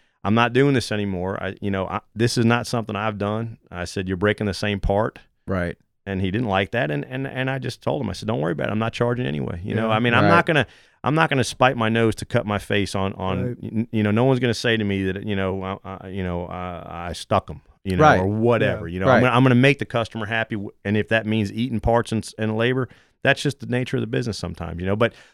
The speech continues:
Speaker 1: luckily to say, I can count the number of unhappy folks on two fingers. And, and
Speaker 2: Out of the many, many,
Speaker 3: Yeah.
Speaker 2: many
Speaker 1: at,
Speaker 2: reels that
Speaker 1: at,
Speaker 2: you
Speaker 1: at,
Speaker 2: fixed,
Speaker 1: well,
Speaker 2: yeah.
Speaker 1: I think I had last year just, I don't know, and this is not individual reels. I think I had,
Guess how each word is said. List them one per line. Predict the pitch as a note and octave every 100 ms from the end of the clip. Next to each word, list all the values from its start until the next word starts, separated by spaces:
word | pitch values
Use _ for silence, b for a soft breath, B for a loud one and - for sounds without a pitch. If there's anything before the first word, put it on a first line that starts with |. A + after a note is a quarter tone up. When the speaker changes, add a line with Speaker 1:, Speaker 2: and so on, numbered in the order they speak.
| b
Speaker 1:
luckily | - A#2 B2 B2+
to | A#2
say, | - A#2 B2+
I | G#2
can | A2
count | - A2 -
the | G#2+
number | G#2 G#2+
of | G#2+ -
unhappy | G#2 G2 G2 G2+
folks | F#2 G2 F#2+
on | F#2
two | F2 F#2+
fingers. | - B2+ B2 F2
And, | F#2 G2
and | G#2
Speaker 2:
Out | A2+
of | A2+
the | G2+ F#2+
many, | A2+ A#2+ A2+
many, | A#2+ D3
Speaker 3:
Yeah. | E3+ E3
Speaker 2:
many |
Speaker 1:
at, | - C3+
Speaker 2:
reels | C3 A2+
that | C#3+
Speaker 1:
at, | D3
Speaker 2:
you | C#3+
Speaker 1:
at, | C#3+
Speaker 2:
fixed, | F#2+
Speaker 1:
well, | D3 D#3 D3+
Speaker 2:
yeah. |
Speaker 1:
I | C3+
think | C3 E3 D#3
I | C#3+
had | D3 C#3+ B2+
last | C3+ C3+ -
year | B2 B2 A#2+
just, | G#2+ A#2+ - - - -
I | G#2
don't | G2+
know, | F2 F2 E2 D#2 _ _ _ _ _ -
and | B2
this | C3+
is | B2+
not | B2+ B2+
individual | A#2+ A2 G#2
reels. | G2+ B2 C3+ G#2
I |
think | A#2+
I | A2+
had, | A2+ G#2